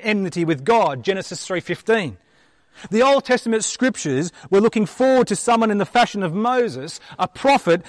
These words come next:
speaking the very words of God from his own mouth, Deuteronomy eighteen eighteen. The Old Testament scriptures were looking forward to a forever king from the line of David whose kingdom would never end,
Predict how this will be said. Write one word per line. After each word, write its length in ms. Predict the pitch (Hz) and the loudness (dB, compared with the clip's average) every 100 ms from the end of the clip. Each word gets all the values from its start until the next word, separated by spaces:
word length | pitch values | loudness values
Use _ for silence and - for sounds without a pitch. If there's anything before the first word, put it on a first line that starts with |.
| - | -12
speaking 400 | - 247 240 214 | -4 -2 0 2
the 80 | 185 | 2
very 320 | 165 247 247 | 4 4 2
words 420 | 190 240 247 202 | 4 6 6 4
of 220 | 208 170 | 0 0
God 260 | 151 240 233 | 4 4 4
from 140 | 196 | 0
his 140 | 196 - | -4 -4
own 380 | 233 233 214 202 | -2 0 0 -2
mouth, 320 | 254 208 - | 0 -2 -4
Deuteronomy 480 | 208 220 226 226 220 226 | -6 -2 -2 -4 -4 0
eighteen 360 | 233 233 220 - | 2 0 -2 -4
eighteen. 540 | 247 240 233 233 139 95 _ _ _ _ _ - - | 0 2 2 -2 -6 -12 _ _ _ _ _ -20 -6
The 180 | 185 233 | 2 6
Old 140 | 285 - | 6 6
Testament 400 | 262 320 254 208 | 2 4 0 2
scriptures 380 | - 262 - | 0 0 2
were 100 | 208 | 2
looking 320 | 208 240 240 220 | 4 2 0 -2
forward 400 | - 262 233 - | 2 4 4 2
to 120 | 214 | 0
a 60 | 202 | 0
forever 420 | - 214 240 254 | 0 2 2 2
king 460 | 247 - 277 220 175 | -6 -4 -2 -2 -4
from 160 | 196 | -2
the 80 | 190 | 0
line 400 | 190 214 247 233 | 2 4 2 0
of 260 | 196 151 143 | -4 -4 2
David 420 | 254 240 151 156 - - | 4 4 2 -2 -8 -4
whose 160 | 226 - | -4 -4
kingdom 380 | - 262 220 | -2 0 0
would 160 | 208 185 | 0 0
never 320 | 220 254 254 - | 2 2 0 -2
end, 440 | 262 247 143 | -2 0 -2